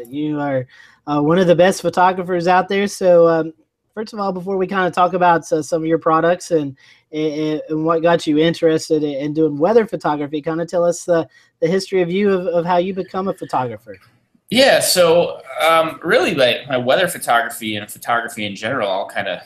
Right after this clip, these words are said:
Speaker 2: happened around the same time. Um, I've always been a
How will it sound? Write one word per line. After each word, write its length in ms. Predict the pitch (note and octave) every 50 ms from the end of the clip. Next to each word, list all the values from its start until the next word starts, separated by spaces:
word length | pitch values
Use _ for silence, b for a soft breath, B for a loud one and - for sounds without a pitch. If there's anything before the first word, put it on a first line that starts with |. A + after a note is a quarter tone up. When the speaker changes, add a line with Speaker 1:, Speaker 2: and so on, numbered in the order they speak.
| - -
Speaker 2:
happened 340 | - G#2+ G#2 G#2+ - - F#2
around 280 | F#2 F#2+ F#2+ F#2+ F#2
the 80 | F2+ F2+
same 280 | - - F#2 F2+ F2+ F2
time. 460 | - - A2+ A2+ G#2 F#2+ F#2 F2+ F2
Um, 400 | E2+ F2 F2 F2 E2+ E2+ F2 - _ _ _ -
I've 260 | A#2 A#2 A#2 A2 -
always 300 | - C3 B2 A#2+ A#2 A2
been 300 | - - A#2+ A#2+ A#2 A2
a 100 | G#2+ G#2+